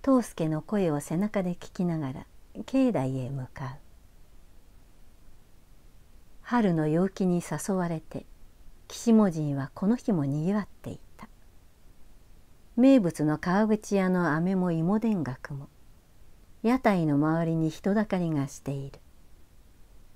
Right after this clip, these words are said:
すすき細工の耳作りの老婆が、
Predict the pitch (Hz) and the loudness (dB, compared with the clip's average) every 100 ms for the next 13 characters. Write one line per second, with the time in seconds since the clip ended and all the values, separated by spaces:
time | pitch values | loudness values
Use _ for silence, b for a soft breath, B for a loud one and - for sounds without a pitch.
0 | - - - - - - - - - - | -20 -20 -20 -20 -20 -14 -8 -8 -4 -2
1 | 226 262 240 - 151 147 160 180 214 220 | 2 2 2 0 0 2 2 2 2 0
2 | 247 214 156 147 143 143 180 156 123 139 | 2 4 4 0 -2 -2 -2 -2 -6 -8